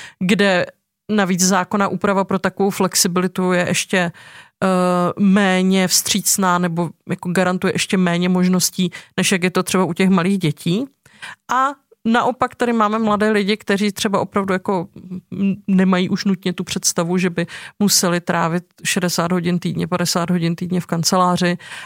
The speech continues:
a že prostě mají ještě nějaké jako jiné životní zájmy, eh, ať už to jsou jejich vlastní koníčky, nebo nějaká nezisková občanská aktivita, nebo cokoliv jiného.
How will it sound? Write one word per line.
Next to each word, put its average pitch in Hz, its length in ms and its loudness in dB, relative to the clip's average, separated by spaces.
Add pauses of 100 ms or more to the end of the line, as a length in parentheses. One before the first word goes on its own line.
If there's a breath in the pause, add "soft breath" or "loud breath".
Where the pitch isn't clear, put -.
(140)
a 185 100 -2
že 175 300 0
prostě - 320 -4
mají 180 180 2
ještě 175 240 -2
nějaké 175 300 0
jako 170 200 -2
jiné 175 400 2
životní 175 480 0
zájmy, 165 460 2 (480 loud breath)
eh, 180 240 2
ať - 280 -2
už - 280 -2
to 196 120 0
jsou 180 220 2
jejich 170 240 0
vlastní 185 340 0
koníčky, 185 800 0
nebo 170 220 0
nějaká 175 380 0
nezisková 175 580 0
občanská 180 440 -2
aktivita, 170 520 -4
nebo 170 200 -2
cokoliv 170 400 -2
jiného. 165 380 0